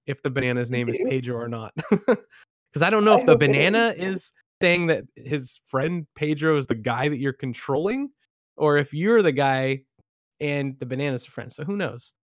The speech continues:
Speaker 1: Someone in the game has gotta be named Pedro, though. Pretty sure.
Speaker 2: It'd be pretty disappointing if it wasn't. <laughs>
Speaker 1: Yeah, I would, I would probably bump it down a little in the review score if that's the case. No, I'm just
Speaker 2: A
Speaker 1: kidding.
Speaker 2: misleading title.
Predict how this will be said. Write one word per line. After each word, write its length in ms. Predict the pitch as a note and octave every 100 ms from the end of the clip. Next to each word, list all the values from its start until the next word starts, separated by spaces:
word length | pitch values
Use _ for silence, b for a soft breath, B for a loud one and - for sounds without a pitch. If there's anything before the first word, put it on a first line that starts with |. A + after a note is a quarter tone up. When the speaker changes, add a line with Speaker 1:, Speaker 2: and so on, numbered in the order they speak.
| _
Speaker 1:
Someone 320 | - A3+ A#3+
in 100 | G#3+
the 100 | G3
game 320 | D3+ E3 D#3+
has 180 | C#3+ D3+
gotta 260 | C3 C#3+ C#3+
be 120 | C#3
named 280 | C3 B2+ -
Pedro, 360 | C#3 B2+ A#2
though. 200 | A2+ - -
Pretty 200 | _ C3+
sure. 280 | A#2 G2 - _ _ _ _ _ _ _ _ _ _
Speaker 2:
It'd 160 | A#3+ B3+
be 60 |
pretty 240 | - B3+ B3
disappointing 540 | B3 - A#3+ A3+ G#3+
if 60 | G#3+
it 60 |
wasn't. 460 | G#3 G#3+ G#3 G#3+ A3 A#3
<laughs> 40 | B _ _ _ _ _ _
Speaker 1:
Yeah, 400 | D3 C#3 A#2+ -
I 100 | - D3
would, 300 | D3+ C3+ - _ _ _ _ _ _
I 100 | C#3+
would 180 | D3 C#3
probably 300 | C#3 B2+ C3
bump 320 | B2 C#3 C3
it 80 | C3
down 240 | B2 A#2+
a 60 | A#2
little 300 | A#2+ A#2+ A#2+
in 100 | A#2+
the 60 | B2
review 300 | A#2+ A#2+ A#2
score 400 | - A#2 A2 B2 -
if 120 | C3
that's 220 | A#2 -
the 60 | -
case. 440 | - B2+ - - _ _ -
No, 80 |
I'm 100 | A2 -
just 100 | A3
Speaker 2:
A 40 |
Speaker 1:
kidding. 140 | G#3+ A3+
Speaker 2:
misleading 380 | - A#3 A3
title. 380 | A3 A3 A#3 A#3